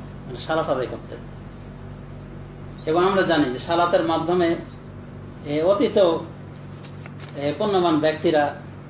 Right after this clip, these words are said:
আল্লাহর সাহায্য প্রার্থনা করেছেন। জরাইজ, বনি ইসরাইল, সে আবেদ, যখন বিপদে পড়ে গেল, মায়ের বদদোয়া লেগে গেছিল যে বেশ্যা নারীদের চেহারা না দেখে যেন আল্লাহ তার মৃত্যু না দেয়।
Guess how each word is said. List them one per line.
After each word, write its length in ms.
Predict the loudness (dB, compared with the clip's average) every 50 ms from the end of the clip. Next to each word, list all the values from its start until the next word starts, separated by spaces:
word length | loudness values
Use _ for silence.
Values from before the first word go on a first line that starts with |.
| -14 -10 -4
আল্লাহর 220 | -2 0 0 0 0
সাহায্য 400 | -2 -6 -4 -4 -4 -4 -2 -2
প্রার্থনা 300 | -2 -2 -2 -4 -6 -8
করেছেন। 260 | -8 -10 -10 -10 -10 -4 0
জরাইজ, 300 | 4 6 8 8 8 6 4 0 -6 -10 -12 -14 -16 -16 -16 -16 -16 -14 -12 -4
বনি 180 | -2 2 2 2
ইসরাইল, 240 | 2 2 0 0 0
সে 100 | 0 0
আবেদ, 380 | 0 2 2 2 4 2 2
যখন 140 | 2 0 0
বিপদে 280 | 0 2 2 2 2 2
পড়ে 160 | 4 4 4 4
গেল, 140 | 4 2
মায়ের 280 | 2 2 2 4 4 4
বদদোয়া 280 | 2 2 2 2 2 4
লেগে 180 | 4 4 2
গেছিল 240 | 2 0 0 0 0
যে 120 | 0 2
বেশ্যা 280 | 2 0 0 2 2 2
নারীদের 480 | 4 4 4 2 2 2 2 2 2 2 0 -6 -10 -10 -10 -10 -10 -12 -12 -12 -12 -14 -10 0
চেহারা 300 | 2 4 6 6 6 8
না 160 | 8 6 6
দেখে 200 | 4 4 2 2
যেন 120 | 0 0 2
আল্লাহ 200 | 2 2 4 4
তার 100 | 4 4
মৃত্যু 260 | 4 2 4 4 2
না 160 | 2 2 2 -2
দেয়। 120 | -6 -6